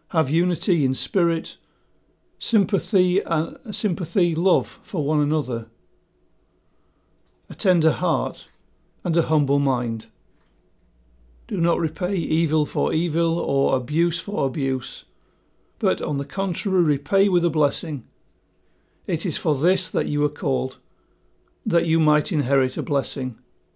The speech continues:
For those who desire life and desire to see good days, let them keep their tongues from evil and their lips from speaking deceit. Let them turn away from evil and do good.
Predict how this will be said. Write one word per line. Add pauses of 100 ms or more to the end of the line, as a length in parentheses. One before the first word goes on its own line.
(2250)
For
those
who
desire
life (180)
and
desire
to
see
good
days, (280)
let
them
keep
their
tongues
from
evil (300)
and
their
lips
from
speaking
deceit. (680)
Let
them
turn
away
from
evil
and
do
good.